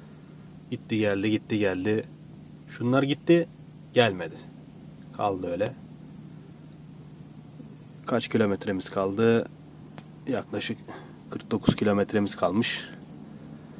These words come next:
Yüzde yirmi sekiz ile varırsınız diyor. Bu şekilde devam ediyoruz. Şarjımız yüzde kırk bir kaldı. Bir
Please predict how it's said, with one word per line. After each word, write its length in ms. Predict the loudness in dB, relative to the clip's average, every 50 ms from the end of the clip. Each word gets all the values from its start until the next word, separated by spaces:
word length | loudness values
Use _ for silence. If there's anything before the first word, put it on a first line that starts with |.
| -16 -16 -16 -14 -8 -4
Yüzde 240 | -2 -2 0 2 4
yirmi 260 | 4 6 6 4 4
sekiz 300 | 2 0 0 2 2 2
ile 120 | 2 4 4
varırsınız 520 | 4 2 2 0 -2 -2 -4 -4 -6 -4
diyor. 200 | -4 -4 -4 -4 -6 -10 -14 -16 -16 -16 -16 -16 -16 -16 -16 -16 -16 -16 -16 -16 -16 -16 -16 -14 -14 -14 -16 -16 -16 -16 -16 -14 -14 -16 -16 -16 -6 -2 0
Bu 80 | 2
şekilde 360 | 4 4 6 8 8 10 12
devam 200 | 12 12 10 10
ediyoruz. 440 | 8 6 4 2 0 0 -2 -6 -10 -10 -8 -4
Şarjımız 540 | -2 -2 0 0 0 2 2 2 2 0 -2 -8 -12 -14 -14 -14 -14 -14 -14 -14 -14 -14 -12 -12 -10
yüzde 420 | -10 -8 -4 -2 0 0 0 0 -2 -6 -12 -14 -14 -14 -12 -8 -4
kırk 300 | -2 -2 -2 -2 0 0
bir 360 | 0 0 -2 -6 -8 -10 -12 -12 -12 -12 -12 -12 -12 -12 -12 -12 -12 -12 -12 -12 -12 -12 -14 -14 -14 -14 -14 -14 -6 0
kaldı. 400 | 2 4 4 6 6 6 6 6 4 -2 -14 -14 -14 -14 -14 -14 -14 -14 -14 -14 -14 -14 -14 -14 -14 -14 -14 -14 -14 -14 -14 -14 -14 -12 -10 -10 -10 -10 -12 -14 -14 -14 -12 -4 0
Bir 220 | 2 4 4 2